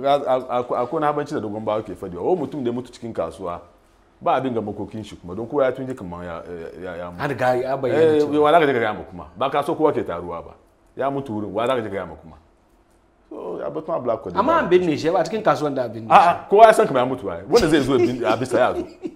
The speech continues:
Speaker 1: Ya shi an kuma zo an ce mu zo mu je mu bisa. A ba ka muke zama cikin abin.
Speaker 2: Amma, amma,
Speaker 1: Kada
Speaker 2: okay.
Speaker 1: ya hankuri, bari, bari mu continue.
Speaker 2: No.
Speaker 1: Na biyu.
Speaker 2: Mhm.
Speaker 1: Cikin kasan nan, yau da muke zaune garin nan.
Speaker 2: Mhm.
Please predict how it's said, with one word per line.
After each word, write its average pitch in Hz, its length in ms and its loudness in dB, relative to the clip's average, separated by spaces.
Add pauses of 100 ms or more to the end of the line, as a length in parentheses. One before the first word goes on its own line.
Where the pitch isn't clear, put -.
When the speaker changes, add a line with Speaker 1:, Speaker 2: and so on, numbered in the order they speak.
(140)
Speaker 1:
Ya 143 200 6
shi 196 100 4
an 185 120 4
kuma 185 220 2
zo 175 80 8
an 175 100 4
ce 175 80 4
mu 135 80 2
zo 147 120 4
mu 123 100 -2
je 123 60 -4
mu 113 80 -6
bisa. - 280 -12 (1700)
A - 160 -2
ba 135 120 8
ka 131 80 0
muke 127 180 -2
zama 98 300 -4 (380)
cikin 110 160 -8
abin. 95 120 -6
Speaker 2:
Amma, 254 320 4
amma, 226 220 4 (400)
Speaker 1:
Kada 165 100 4
Speaker 2:
okay. 180 180 6
Speaker 1:
ya 214 140 10
hankuri, 123 260 2
bari, 147 220 6
bari 143 180 4
mu 131 80 -2
continue. 92 380 -10
Speaker 2:
No. 135 200 -6 (840)
Speaker 1:
Na 151 140 4
biyu. 135 220 0 (120)
Speaker 2:
Mhm. 127 220 -12 (1800)
Speaker 1:
Cikin 202 180 2
kasan 160 320 8
nan, 95 120 -4
yau 156 120 12
da 123 80 4
muke 113 140 -2
zaune 101 180 -4
garin 78 180 -8
nan. - 100 -20
Speaker 2:
Mhm. 131 360 -10